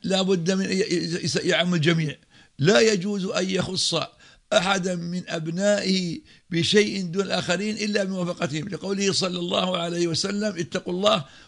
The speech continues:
واعدلوا بين أولادكم، اتقوا الله واعدلوا بين أولادكم." أما أن يهبه شيئا، إن كان هذه مقابل عمل عمله وأراد أن يك-، أن يك-، أن يكافئه على بعض أعمال التي عملها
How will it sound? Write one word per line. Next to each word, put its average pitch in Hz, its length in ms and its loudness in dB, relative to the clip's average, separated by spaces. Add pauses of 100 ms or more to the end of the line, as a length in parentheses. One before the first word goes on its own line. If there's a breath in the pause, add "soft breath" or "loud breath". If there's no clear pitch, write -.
(140 loud breath)
واعدلوا 185 840 2
بين 190 340 0
أولادكم، 170 1000 0
اتقوا 170 420 -6
الله 180 400 0 (320 loud breath)
واعدلوا 190 720 0
بين 202 260 2
أولادكم." 170 720 0 (380 loud breath)
أما 208 400 2
أن 208 120 4
يهبه 196 500 4
شيئا، 165 420 4 (360 soft breath)
إن 175 160 0
كان 202 260 4
هذه 202 280 4
مقابل 190 480 2
عمل 196 260 0
عمله 175 440 0 (340 soft breath)
وأراد 190 500 2
أن 196 180 4
يك-، 185 100 0
أن 185 120 2
يك-، 190 240 0
أن 180 180 2
يكافئه 180 760 2 (280 loud breath)
على 185 360 2
بعض 185 240 0
أعمال 185 480 0
التي 165 200 0
عملها 208 680 2